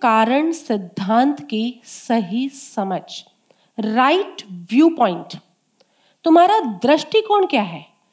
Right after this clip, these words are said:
That will decide how your चित्त is। जो तुम्हारा दृष्टिकोण होगा वैसा तुम्हारा चित्त का निर्माण होना शुरू होगा। तो सबसे पहले प्रज्ञा के अंदर प्रज्ञा का हथियार बनाना है,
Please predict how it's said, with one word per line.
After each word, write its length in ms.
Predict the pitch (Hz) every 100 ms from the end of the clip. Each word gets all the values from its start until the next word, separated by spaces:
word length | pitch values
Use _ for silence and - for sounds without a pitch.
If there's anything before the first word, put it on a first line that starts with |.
| _ _ _
That 380 | 190 185 285 330 359
will 260 | 403 427
decide 500 | 330 - 302 254 294 285 -
how 240 | 269 285
your 180 | 294 339
चित्त 500 | 349 - 262 214 -
is। 120 | 175 - - - _ _ _ _ -
जो 340 | 196 185 370 508
तुम्हारा 400 | - 349 339 339
दृष्टिकोण 600 | 262 269 - 302 294 277
होगा 500 | 269 233 214 226 - - 214
वैसा 420 | 247 254 277 330
तुम्हारा 420 | 330 262 240 240
चित्त 340 | 247 233 190
का 320 | - 220 247 -
निर्माण 420 | 208 196 202 208
होना 240 | 208 202 196
शुरू 280 | - 190
होगा। 460 | 208 185 208 262 - - - - -
तो 80 | 359
सबसे 520 | - 320 320 - 415
पहले 420 | 415 302 262 285
प्रज्ञा 520 | 294 262 247 220 311
के 160 | 311 302
अंदर 340 | 220 202 190
प्रज्ञा 500 | - - 262 240 294
का 140 | 294 302
हथियार 500 | 262 226 233 226 226
बनाना 400 | 214 214 214 233
है, 360 | 240 254 208